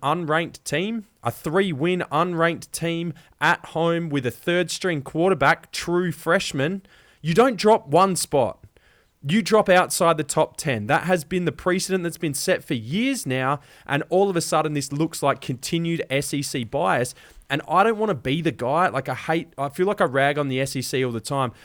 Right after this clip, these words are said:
"Oh, it's the number one conference in football." And I try and stay impartial, as impartial as I possibly can. But it's this kind of crap that makes people dislike that conference even more and feel like they're favoured. So that has really wound me up.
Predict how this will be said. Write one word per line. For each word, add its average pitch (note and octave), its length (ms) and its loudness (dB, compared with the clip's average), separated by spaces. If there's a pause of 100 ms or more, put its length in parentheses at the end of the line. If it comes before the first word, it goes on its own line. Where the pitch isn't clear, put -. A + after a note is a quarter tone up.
(140)
"Oh, F3 140 -2
it's C#3+ 120 -6
the D3 60 -6
number D#3 240 0
one D#3 140 0
conference D#3+ 340 -4
in C3 40 -6
football." F#3 200 -2
And B2+ 80 0
I B2 60 0
try G#3 300 -2
and G#3+ 80 -2
stay F#3+ 280 -2
impartial, D#3 500 0
as A#2 80 -6
impartial D3 500 -2
as C3+ 120 -2
I B2 40 0
possibly B2 440 -4
can. D3+ 300 -4 (260)
But D#3 100 -2
it's C#3+ 100 -8
this G#3+ 200 -4
kind G3+ 200 -2
of A2+ 80 -8
crap G3 600 2 (580)
that C3 220 -2
makes D#3 340 -2
people D#3 540 -6 (120)
dislike C3+ 840 -2 (320)
that C3+ 240 -4
conference C#3+ 520 -4
even B2 160 -4
more C3 160 0
and A#2 100 -4
feel C#3 320 0
like B2+ 240 0
they're A#2 140 -2
favoured. G#2 440 -4
So A#2 220 -2 (240)
that C#3+ 320 -2
has C#3+ 180 -4
really C3+ 440 -2
wound A#2 340 -4
me G#2+ 140 -6
up. G2 160 -12